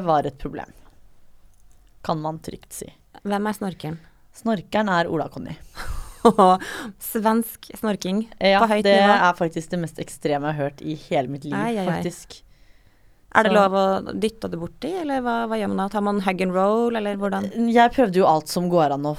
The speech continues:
Speaker 1: testes ut, men det var jo ikke sjans. Han sov jo så tungt, så det, det ble vanskelig, altså.
Speaker 2: Ja.
Speaker 1: Så du må jo bare bite tenna sammen og tenke at snart er det morgen, og da har du sovet i en time, og så er du fornøyd med det. Og sånn
Speaker 2: En
Speaker 1: var det.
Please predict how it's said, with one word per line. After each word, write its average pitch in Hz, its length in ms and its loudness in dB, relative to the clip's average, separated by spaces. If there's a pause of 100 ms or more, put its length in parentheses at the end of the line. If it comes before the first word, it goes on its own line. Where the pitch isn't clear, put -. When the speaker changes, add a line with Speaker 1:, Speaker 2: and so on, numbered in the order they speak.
(140)
Speaker 1:
testes 165 340 -6
ut, 208 220 -2
men 180 140 0 (100)
det 170 100 6
var 143 200 4
jo - 80 -4
ikke - 200 -4
sjans. 147 380 -8
Han 165 80 -4
sov 156 180 -2
jo 113 60 -6
så 151 100 -8
tungt, 165 300 -6
så 180 160 -6
det, 170 120 2 (840)
det 196 100 -2
ble 202 140 -2
vanskelig, 240 400 -4
altså. 208 220 -4 (200)
Speaker 2:
Ja. 233 120 -10 (260)
Speaker 1:
Så - 160 -10
du 208 80 0
må 190 160 0
jo 226 320 2
bare 190 240 2
bite 185 200 -4
tenna 156 200 -4
sammen 151 320 -4
og 170 80 -6
tenke 156 320 -6
at 151 160 -8
snart 156 400 -4
er 147 220 0
det - 40 -2
morgen, 170 380 -4
og 180 160 -4
da 147 160 2
har 147 160 0
du 143 60 -4 (100)
sovet 139 320 -6
i 147 80 -6
en 143 80 -12
time, 165 320 -6
og 311 80 -6
så 240 140 -4
er 220 40 -6
du 214 60 -12
fornøyd 208 240 -4
med 220 160 -2
det. 427 60 -4 (1400)
Og 254 80 -2
sånn 233 160 0
Speaker 2:
En 214 80 0
Speaker 1:
var 214 160 2
det. 127 80 -2